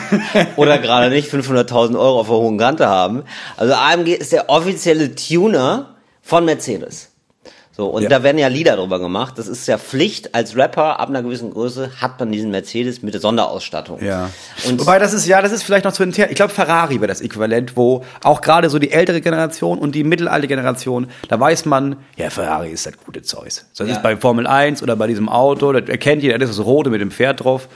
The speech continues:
Speaker 2: Testarossa, war, oder? Ferrari Testarossa?
Speaker 1: Ferrari halt. Der eine, den man so kennt, der so eckig aussieht, der immer aussieht, als würde er, wäre so ein Transformer.
Speaker 2: Ja, ich glaub, das ist
Speaker 1: Als wäre er nur ein Auto, weil er gerade nicht wie ein Roboter aussehen darf.
Speaker 2: Mhm.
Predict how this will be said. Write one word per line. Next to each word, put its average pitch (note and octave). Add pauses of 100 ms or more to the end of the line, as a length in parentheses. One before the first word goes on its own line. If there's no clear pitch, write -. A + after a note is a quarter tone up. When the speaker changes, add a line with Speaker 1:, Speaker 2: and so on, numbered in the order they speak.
(120)
Speaker 2:
Testarossa, C#3+ (360)
war, B2+
oder? G3 (180)
Ferrari C3+
Testarossa? D3+ (580)
Speaker 1:
Ferrari A2+
halt. E2+ (380)
Der A#2
eine, A#2+
den A#2
man A2+
so A2
kennt, G#2+
der G#2
so A2
eckig B2
aussieht, F2+
der A2+
immer A2+
aussieht, A#2+
als A2
würde A#2
er, A#2
wäre A2
so A2+
ein G#2+
Transformer. G#2+ (100)
Speaker 2:
Ja, C3+
ich C3+
glaub, C#3+
das B2+
ist B2
Speaker 1:
Als A2
wäre C#3
er C#3
nur D3
ein D3+
Auto, C3+
weil A#2
er A#2
gerade A#2
nicht A#2
wie A#2+
ein A2
Roboter G#2
aussehen F#2
darf. F2
Speaker 2:
Mhm. B2+